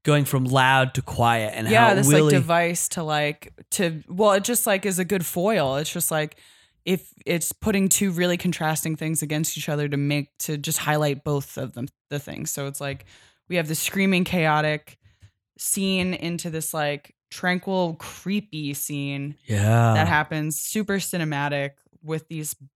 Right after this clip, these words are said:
Speaker 2: bodies just floating down through kind of, like, gentle water.
Speaker 1: Yeah, and I, I, this whole part, I'm wondering if it, it, I feel like it's a callback of two things, and I
Speaker 2: Yeah.
Speaker 1: could be wrong. I mean,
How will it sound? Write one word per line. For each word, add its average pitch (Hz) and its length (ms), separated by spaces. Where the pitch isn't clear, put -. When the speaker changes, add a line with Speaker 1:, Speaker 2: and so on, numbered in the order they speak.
Speaker 2:
bodies 170 500
just 165 240
floating 165 680
down 160 340
through 165 180
kind 156 280
of, 151 80
like, 151 240
gentle 147 460
water. 160 520
Speaker 1:
Yeah, 247 260
and 214 80
I, 190 160
I, 180 340
this 175 260
whole 254 240
part, 196 500
I'm 160 220
wondering 165 400
if 147 100
it, 151 160
it, 151 220
I 156 60
feel 196 160
like 202 100
it's 160 160
a 135 40
callback 151 500
of 123 160
two 165 260
things, 107 580
and 120 80
I 127 60
Speaker 2:
Yeah. 160 100
Speaker 1:
could 151 140
be 147 100
wrong. 135 600
I 160 80
mean, 139 300